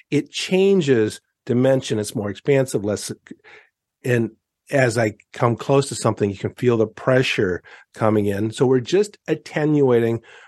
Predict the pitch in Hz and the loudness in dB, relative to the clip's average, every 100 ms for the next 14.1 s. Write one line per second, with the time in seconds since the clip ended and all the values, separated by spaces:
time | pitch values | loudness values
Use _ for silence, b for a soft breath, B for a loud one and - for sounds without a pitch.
0 | B 127 147 208 - 160 127 156 160 143 | B 0 2 0 -2 -4 0 2 4 2
1 | 139 - 139 127 - - 135 - 110 123 | 0 -2 0 0 0 0 0 0 -2 2
2 | 131 120 120 139 156 135 120 87 85 98 | 2 4 4 4 2 0 -4 -4 -8 -8
3 | - B B B B - 139 151 156 135 | -12 B B B B 0 2 4 2 2
4 | - 131 131 151 135 123 127 120 107 95 | 0 0 2 2 2 4 4 4 2 0
5 | - 95 107 - 113 107 120 123 120 117 | -6 -8 -4 -2 -2 -2 0 2 2 0
6 | 117 127 - 127 120 117 113 110 117 110 | -2 -4 -2 0 2 2 0 2 2 2
7 | 90 - 127 - 170 - - 147 - 147 | -2 -6 -8 0 0 0 -2 -2 0 0
8 | 135 139 139 B B _ - 135 143 139 | 2 2 0 B B _ -8 0 2 4
9 | 135 127 - 131 101 78 73 B B B | 2 0 0 0 0 -4 -14 B B B
10 | - 131 120 - 120 120 127 131 - _ | -2 0 0 0 -2 0 0 0 -6 _
11 | - 202 240 214 160 131 131 143 _ _ | -6 -2 0 0 0 0 0 -4 _ _
12 | _ _ _ _ _ _ 107 113 110 131 | _ _ _ _ _ _ -4 -2 2 0
13 | - 113 - - 160 180 190 - 131 127 | 0 -2 -2 0 2 2 0 2 2 2
14 | 131 | -2